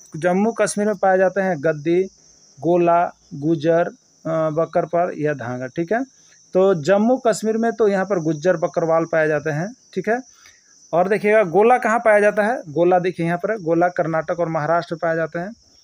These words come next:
गद्दी कहाँ पाया जाता है, तो गद्दी हिमाचल प्रदेश में पाया जाता है। सभी देखिए चरवाहों की प्रजाति आप देख लीजिएगा, यहाँ से पूछा जाता है। गुज्जर बकरवाल जम्मू कश्मीर में, धंगर महाराष्ट्र में,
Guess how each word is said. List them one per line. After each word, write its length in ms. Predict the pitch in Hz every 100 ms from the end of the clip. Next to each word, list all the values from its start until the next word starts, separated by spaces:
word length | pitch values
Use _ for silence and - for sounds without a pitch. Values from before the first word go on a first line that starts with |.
| _ _ 151
गद्दी 320 | 190 185 240
कहाँ 200 | 226 220
पाया 220 | 220 214
जाता 260 | 208 202 208
है, 80 | 208
तो 100 | 151
गद्दी 280 | 147 139
हिमाचल 420 | 156 151 156 - 196
प्रदेश 320 | 190 185 175
में 80 | 180
पाया 180 | 185
जाता 260 | 180 185 208
है। 80 | 214
सभी 340 | - 202 208
देखिए 300 | 247 208 247
चरवाहों 360 | 226 208 196 220
की 80 | 214
प्रजाति 400 | 214 190 190 208
आप 80 |
देख 180 | 160 180
लीजिएगा, 260 | 160 147 151
यहाँ 160 | 160
से 140 | 175 170
पूछा 300 | 147 139 143
जाता 300 | 131 127 123
है। 60 | 151 _ _ _ _ -
गुज्जर 300 | 165 185 226
बकरवाल 380 | 220 220 214 220
जम्मू 260 | 180 175 190
कश्मीर 320 | 202 165 180
में, 160 | 190 202 - _ _ _ 143
धंगर 380 | 175 208 233
महाराष्ट्र 520 | 226 165 165 170 175 185
में, 180 | 190